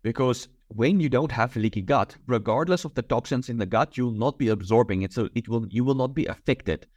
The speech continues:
by it. So very interestingly, by giving the person these bacteria,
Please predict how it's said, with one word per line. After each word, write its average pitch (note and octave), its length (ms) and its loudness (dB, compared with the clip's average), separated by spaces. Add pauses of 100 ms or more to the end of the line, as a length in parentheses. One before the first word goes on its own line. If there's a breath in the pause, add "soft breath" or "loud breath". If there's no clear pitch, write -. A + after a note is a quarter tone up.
(300)
by G#2+ 220 2
it. C2+ 240 -6 (220 soft breath)
So - 120 -6
very C3+ 300 2
interestingly, B2+ 640 -2 (560)
by A#2+ 220 4
giving D3 280 2
the B2 80 0
person A#2+ 460 -2
these B2+ 300 -2 (160)
bacteria, A2+ 640 0